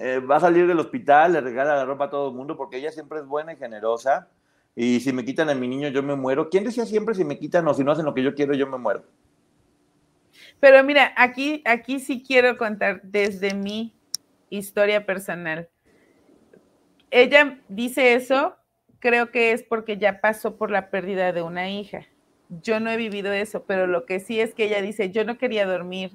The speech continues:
Speaker 2: no quería, porque tenía miedo de perder a mi bebé". Mis embarazos fueron de alto riesgo, pero en el primero, sobre todo, una vez que nace prematuro mi hijo, a los ocho meses, yo tardé cuatro días en dormir.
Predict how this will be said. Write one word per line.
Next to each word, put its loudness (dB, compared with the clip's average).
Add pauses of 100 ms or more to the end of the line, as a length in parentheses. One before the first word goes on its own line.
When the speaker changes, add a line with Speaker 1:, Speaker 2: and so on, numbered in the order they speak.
(200)
Speaker 2:
no -6
quería, -2
porque -2
tenía -4
miedo -2
de 2
perder -2
a -2
mi -6
bebé". -4 (720)
Mis 2
embarazos 2
fueron 2
de 0
alto 0
riesgo, -2
pero 0
en -2
el -2
primero, -4
sobre -2
todo, -2
una -2
vez -2
que -4
nace -4
prematuro -2
mi -6
hijo, -6 (460)
a 4
los 0
ocho -2
meses, -4 (1200)
yo 0
tardé 2
cuatro 0
días 0
en -4
dormir. -4